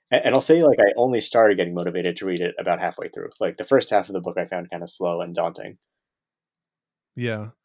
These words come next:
Speaker 2: Yeah, I definitely, if we hadn't been reviewing it, I think the first half, I probably would have stopped.
Speaker 1: Yeah.
Speaker 2: Um,
Speaker 1: Um, I, I can make a comment in a lead up to our star rating if you're interested.
Speaker 2: Sure.
Speaker 1: Uh, yeah, so when I started reading this book, I was, like,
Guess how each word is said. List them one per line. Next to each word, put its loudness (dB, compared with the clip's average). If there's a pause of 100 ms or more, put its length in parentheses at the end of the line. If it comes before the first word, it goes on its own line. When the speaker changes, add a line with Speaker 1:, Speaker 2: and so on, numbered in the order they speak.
(280)
Speaker 2:
Yeah, 2
I -2
definitely, -4
if -8
we -2
hadn't -2
been -4
reviewing -4
it, -4
I -4
think -8
the -8
first -6
half, -6 (460)
I -10
probably -6
would -8
have -10
stopped. -16 (420)
Speaker 1:
Yeah. -2
Speaker 2:
Um, -8 (380)
Speaker 1:
Um, -10 (180)
I, 0
I -2
can -6
make -4
a -2
comment 2
in -6
a -2
lead 0
up 2
to -2
our 0
star 2
rating -4
if -12
you're -4
interested. -8 (320)
Speaker 2:
Sure. -8 (720)
Speaker 1:
Uh, 2
yeah, 4
so 0
when 4
I 6
started 8
reading 4
this 0
book, 0
I 4
was, -2
like, -2